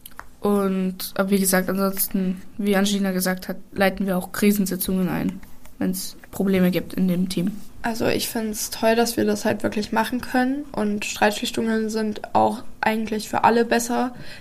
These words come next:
Speaker 2: damit's immer ein besseres Miteinander für uns gibt und das Beste, was wir machen, weil wir haben ja nicht nur das Gremium vom Streitschlichter, wir haben ja noch andere wie Schülerpaten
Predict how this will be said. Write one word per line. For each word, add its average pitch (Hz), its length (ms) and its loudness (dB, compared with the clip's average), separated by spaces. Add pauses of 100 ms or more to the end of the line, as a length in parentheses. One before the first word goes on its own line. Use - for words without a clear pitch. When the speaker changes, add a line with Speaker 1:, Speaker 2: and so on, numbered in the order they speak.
(100)
Speaker 2:
damit's 220 260 -2
immer 208 180 2
ein 208 60 2
besseres 220 320 -4
Miteinander 233 540 2
für 240 140 -2
uns 233 200 -4
gibt 240 380 -2
und 208 300 -2
das 208 120 -4
Beste, 233 440 0
was 226 180 0
wir 233 80 0
machen, 233 440 0 (400)
weil 208 120 2
wir 214 120 4
haben 233 80 6
ja 233 100 4
nicht 233 160 -4
nur 220 80 0
das 214 120 -4
Gremium 220 300 0
vom 220 180 -6
Streitschlichter, 226 680 -2
wir 214 100 -2
haben 220 100 0
ja 214 80 0
noch 214 160 -4
andere 240 480 2
wie 233 80 -4
Schülerpaten 262 720 0